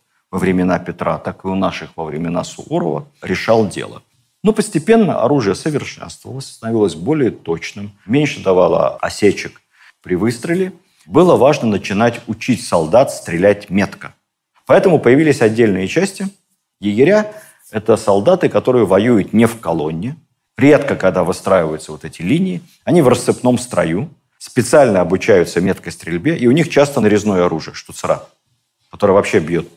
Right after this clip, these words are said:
далеко, довольно точно. И вот Барклай командует сначала егерским батальоном, потом егерским полком. Помните, у него не было никогда крепостных? Он в солдате мужика не видел.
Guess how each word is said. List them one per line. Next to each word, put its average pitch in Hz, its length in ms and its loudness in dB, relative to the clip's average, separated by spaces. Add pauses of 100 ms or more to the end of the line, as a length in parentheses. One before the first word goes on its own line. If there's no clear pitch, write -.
(120)
далеко, 135 640 -2 (160)
довольно 110 480 4
точно. - 420 -14 (580)
И 120 80 2
вот 139 220 4
Барклай 113 380 2
командует 98 460 0
сначала 87 360 -2
егерским 90 460 -2
батальоном, 120 520 0 (880)
потом 92 260 -4
егерским 85 500 -2
полком. 117 640 -4 (520)
Помните, 165 260 0
у - 20 0
него 98 140 0
не 98 100 0
было 90 140 0
никогда 87 300 -4
крепостных? - 600 -16 (400)
Он 120 280 -4
в - 40 -20
солдате 117 720 0 (200)
мужика 95 460 -4
не 98 160 -8
видел. 113 280 -10